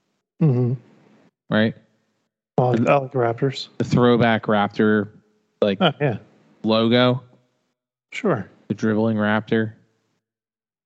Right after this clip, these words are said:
Speaker 2: It's pretty cool. Thunder's kinda basic, right?
Speaker 1: Mm-hmm. Mm-hmm.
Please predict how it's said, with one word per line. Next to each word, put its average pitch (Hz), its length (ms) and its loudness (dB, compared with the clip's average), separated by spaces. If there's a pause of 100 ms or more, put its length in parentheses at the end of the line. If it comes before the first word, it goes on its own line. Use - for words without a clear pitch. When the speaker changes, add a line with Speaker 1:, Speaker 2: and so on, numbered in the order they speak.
(300)
Speaker 2:
It's - 80 -20
pretty 98 220 -2
cool. 104 340 -4 (2250)
Thunder's 160 460 2
kinda 117 240 2
basic, 107 580 -2 (920)
right? 135 220 -2
Speaker 1:
Mm-hmm. 120 200 -2 (380)
Mm-hmm. 123 260 -2